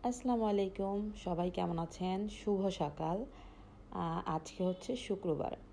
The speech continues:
আহ, সকালবেলা ঘুম থেকে উঠে দেখি husband বাজারে গিয়েছিলেন, তো ওখান থেকে বিভিন্ন রকমের মাছ নিয়ে আসছে। উম, ফ্রিজে আসলে মাছ শেষ হয়ে গেছিল, তো সপ্তাহের বাজারটা করার জন্য গিয়েছিল।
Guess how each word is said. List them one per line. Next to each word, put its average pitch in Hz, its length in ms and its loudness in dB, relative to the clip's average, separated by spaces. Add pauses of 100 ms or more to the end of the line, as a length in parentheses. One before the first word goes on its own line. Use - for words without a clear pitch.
(580)
আহ, 170 280 0
সকালবেলা 175 640 4
ঘুম 170 140 0
থেকে 170 200 0
উঠে 170 180 2
দেখি 170 260 0
husband 160 500 2
বাজারে 156 440 0
গিয়েছিলেন, 180 420 -2 (600)
তো 165 160 6
ওখান 156 340 0
থেকে 151 280 -2
বিভিন্ন 156 320 2
রকমের 156 540 2 (160)
মাছ 151 380 0
নিয়ে 165 220 2
আসছে। 185 500 -2 (520)
উম, 156 340 -4 (100)
ফ্রিজে 175 240 4
আসলে 170 260 2
মাছ 160 240 0
শেষ 180 320 -2
হয়ে 190 120 0
গেছিল, 196 400 0
তো 165 300 2
সপ্তাহের 151 460 0 (260)
বাজারটা 147 420 0
করার 143 260 -2
জন্য 147 280 -2
গিয়েছিল। 151 380 -2